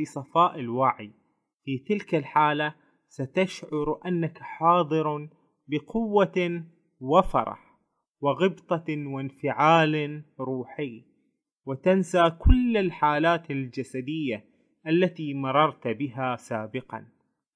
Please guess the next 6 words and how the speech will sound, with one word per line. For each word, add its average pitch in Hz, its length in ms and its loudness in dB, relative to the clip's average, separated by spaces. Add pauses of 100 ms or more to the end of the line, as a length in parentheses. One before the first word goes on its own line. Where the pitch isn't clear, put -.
هذا 165 340 4
لا 185 180 6
يعني 156 340 4
الأنانية، 127 880 -4 (440)
بل 127 180 0
حالة 143 800 2